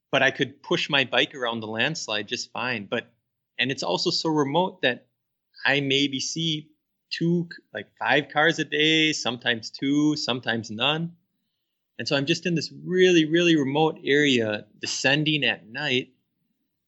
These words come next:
and I see some lights in the distance,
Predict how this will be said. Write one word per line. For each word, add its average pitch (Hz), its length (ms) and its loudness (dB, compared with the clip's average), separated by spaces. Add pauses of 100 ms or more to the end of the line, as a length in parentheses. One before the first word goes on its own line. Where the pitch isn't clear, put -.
(280)
and 123 640 0 (720)
I 117 60 -8
see 165 420 -2
some 127 300 -6
lights 139 340 0
in 165 120 -2
the 127 60 -2
distance, 117 800 -6